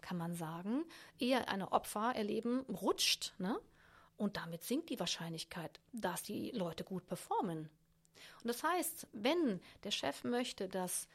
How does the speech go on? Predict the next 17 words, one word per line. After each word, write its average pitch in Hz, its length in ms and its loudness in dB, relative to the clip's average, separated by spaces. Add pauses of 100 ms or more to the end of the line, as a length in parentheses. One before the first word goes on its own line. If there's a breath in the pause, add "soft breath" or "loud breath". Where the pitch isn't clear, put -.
(120)
die 202 60 -2
Mitarbeiter 180 680 -2
auch - 160 -6
gut 302 280 0
performen, 226 680 2 (320 loud breath)
dann 214 100 -4
fängt 269 220 -2
es - 180 -4
damit 196 420 -4 (120)
an, 208 460 0
dass 214 260 -4
er 202 140 -2
sich 202 120 -2
selbst - 300 -6
immer 220 180 -2
wieder 247 200 -2
ausrichtet - 760 -4